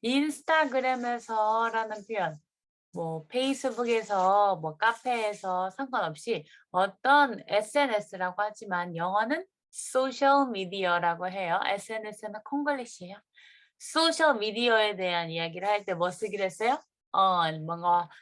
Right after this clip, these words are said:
핸드폰 화면에 있는 모습을 본다라고 우리는 생각하기로 했어요. 이제 딱 인스타그램에서라고 보면 아, on Instagram이구나. 좋습니다. 자, 두 번째로 얼마 전에 이 영어 표현 어떻게 할까요?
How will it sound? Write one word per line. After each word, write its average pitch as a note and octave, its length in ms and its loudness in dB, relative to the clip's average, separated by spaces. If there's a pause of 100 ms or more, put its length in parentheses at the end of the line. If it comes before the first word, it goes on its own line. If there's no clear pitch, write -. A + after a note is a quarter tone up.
(240)
핸드폰 B3+ 380 -2
화면에 C4+ 520 0
있는 G3+ 240 -12
모습을 F#3+ 400 -2
본다라고 F3 880 2
우리는 D#3+ 320 -6
생각하기로 A3 680 -2
했어요. G3 420 4 (140)
이제 G#3+ 320 -2
딱 D4+ 320 4
인스타그램에서라고 A3+ 1400 2
보면 A#3+ 340 -2 (340)
아, F#3+ 560 2
on F#3+ 360 2
Instagram이구나. G#3 1500 0 (280)
좋습니다. D#3 460 -8 (280)
자, G3 380 4
두 G3+ 140 -8
번째로 A#3 560 2
얼마 A#3+ 520 0
전에 G3+ 460 -2
이 G#3+ 240 -6
영어 F3+ 320 2
표현 G#3 240 -6
어떻게 G3 380 -6
할까요? F3 640 -4